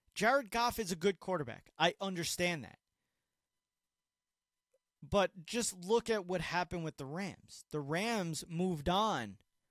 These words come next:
from Jared Goff and won a Super Bowl. They were at a Super Bowl with Jared Goff. They didn't win one. They got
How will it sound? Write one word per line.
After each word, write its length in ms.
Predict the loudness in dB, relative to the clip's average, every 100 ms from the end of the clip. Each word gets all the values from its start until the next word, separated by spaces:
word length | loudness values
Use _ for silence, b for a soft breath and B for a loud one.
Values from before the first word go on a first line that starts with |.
| _
from 220 | -4 -2
Jared 400 | 0 2 2 -2
Goff 400 | -8 -10 -10 -18 _ _ _ _ _ _ _ _ _ _ _ _ _
and 220 | 0 2
won 160 | 2 0
a 20 |
Super 360 | -2 -4 -8 -12
Bowl. 200 | -18 -20 _ _ _ _ _ _ _ _ _ _ 0
They 180 | 4 6
were 200 | 4 4
at 200 | 4 4
a 40 | 4
Super 360 | 0 -2 -4
Bowl 160 | -4 -4
with 100 | -4
Jared 320 | -4 -4 -2
Goff. 460 | 0 0 -2 -8 -20 _ _ _ -2
They 100 | 0
didn't 260 | 0 -4
win 240 | -4 -4 -6
one. 160 | -14 -20 _ _ _ _ _ _ _ _ _ _ _ _ _ _ _ _ _ _ _ _ _ _ _ _ _ _ _ -2
They 120 | -2
got 380 | 0 6 6